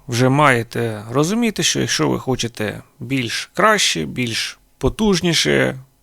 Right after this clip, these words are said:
більш кращі там технічні якісь характеристики, то це все є, тільки коштує такі трактори дорожче.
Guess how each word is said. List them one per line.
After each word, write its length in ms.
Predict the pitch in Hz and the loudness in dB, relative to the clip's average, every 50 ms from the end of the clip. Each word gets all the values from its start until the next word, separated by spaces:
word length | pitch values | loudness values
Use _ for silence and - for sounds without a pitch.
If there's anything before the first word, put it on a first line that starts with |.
| _ _ _ _ | _ _ _ _
більш 340 | 123 131 143 135 123 120 - | -2 0 2 2 2 0 -2
кращі 600 | - - 127 131 135 127 113 - - - 120 110 | -4 -4 2 2 2 2 4 0 -2 -2 -4 -6
там 280 | - - 120 117 107 101 | -6 -6 -6 -6 -6 -6
технічні 520 | - 113 110 - 214 233 214 - - 190 | -8 -8 -4 -2 0 0 0 0 0 0
якісь 260 | 175 160 180 170 - | -2 0 -2 -4 -2
характеристики, 960 | - 170 170 156 - - 160 156 160 156 139 - - 147 - - 139 135 127 - - - - - - _ | 0 0 -2 -2 -2 -4 -2 0 0 0 0 -2 -4 -6 -8 -4 -4 -4 -4 -6 -10 -20 -20 -20 -20 _
то 120 | - 135 127 | -8 -6 -4
це 220 | - - 233 226 | 0 0 0 2
все 340 | 185 - - - 151 135 123 | 0 0 -2 2 2 2 2
є, 360 | 123 123 160 208 240 240 208 | 0 -2 -2 -2 -2 -2 -2
тільки 380 | - - 170 147 139 - 127 117 | -2 -4 -4 -4 -2 -4 -6 -6
коштує 800 | - - 180 220 226 - - - - 196 190 185 185 185 175 - _ _ _ _ _ - | -2 0 2 2 2 2 -2 -4 -2 -2 0 0 0 -2 -2 -6 _ _ _ _ _ -6
такі 300 | - 117 120 - 151 147 | -6 -6 -2 -2 -2 -2
трактори 640 | - 135 123 117 - - 123 120 131 156 190 196 185 _ _ _ _ _ _ _ _ - | 0 -2 -4 -4 -4 -6 -6 -2 0 0 0 0 -4 _ _ _ _ _ _ _ _ -12
дорожче. 680 | 113 104 117 156 165 160 139 110 104 - - - - | -2 2 2 4 4 4 2 2 0 -4 -8 -8 -12